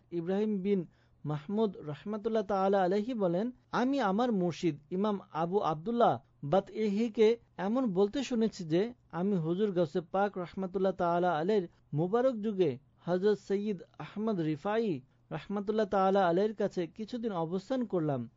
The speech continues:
একদিন শেখ আহমদ রিফাই রহমাতুল্লাহ তাআলা আলাইহি বললেন, আমাকে হযরত শেখ আব্দুল কাদের জিলানী রহমাতুল্লাহ তাআলা আলাইহির কিছু গুণাবলী বর্ণনা করুন, কিছু ফজিলত বর্ণনা করুন, কিছু ফজিলত বর্ণনা করুন।"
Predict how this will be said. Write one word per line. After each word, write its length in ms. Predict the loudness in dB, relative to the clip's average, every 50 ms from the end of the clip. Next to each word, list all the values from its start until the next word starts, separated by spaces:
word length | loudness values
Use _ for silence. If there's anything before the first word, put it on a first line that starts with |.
| _ _ _ -8
একদিন 300 | -6 -4 -2 -2 -2 -2
শেখ 260 | -2 0 0 0 0 0 -4 -14
আহমদ 400 | -14 -12 -10 -6 -2 -2 -2 0
রিফাই 520 | 0 -2 -2 -2 -4 -2 0 0 0 0 0
রহমাতুল্লাহ 600 | -2 -4 -8 -8 -8 -8 -8 -6 -4 -2 -2 -2
তাআলা 380 | 0 0 2 2 4 4 2
আলাইহি 280 | 2 2 0 0 -2 -2
বললেন, 440 | -2 0 0 2 2 2 0 0 -2 -8 _ _ _ _ -8
আমাকে 540 | -4 0 0 2 0 0 0 0 0 0 -2 -4 _ _ _ _ _ _ -10 -4
হযরত 320 | -2 -2 0 0 0 0
শেখ 260 | 0 0 -2 -2 -2 -4 -6
আব্দুল 300 | -6 -6 -2 -2 -4 -2
কাদের 460 | 0 0 0 0 2 2 2 0 0
জিলানী 340 | -4 -2 -2 0 0 0 0
রহমাতুল্লাহ 560 | -2 -4 -6 -6 -8 -8 -4 -2 0 0 0
তাআলা 420 | 2 2 2 2 4 4 2 2
আলাইহির 380 | 2 0 2 2 2 2 0 -2 -8 _ _ _ _ _ _ _ _
কিছু 200 | -14 -10 -8 -8
গুণাবলী 500 | -6 -4 -2 -2 -2 -2 -2 -2 -2 -2
বর্ণনা 460 | -2 -2 -2 -2 0 0 0 0 -2
করুন, 280 | -2 -4 -8 -8 -8 -10 -16 _ _ _ _ -12
কিছু 180 | -8 -8 -8
ফজিলত 600 | -8 -10 -10 -6 -2 -2 -2 0 2 2 2 2
বর্ণনা 480 | 0 0 -2 -2 0 0 0 -2 -2 -4
করুন, 300 | -4 -6 -8 -8 -8 -10 -16 _ _ _ _ _ -12
কিছু 200 | -12 -8 -8 -8
ফজিলত 460 | -6 -2 -2 -2 0 0 0 0 0
বর্ণনা 440 | 0 0 0 2 2 0 0 -2 -2
করুন।" 320 | -2 -4 -6 -6 -6 -8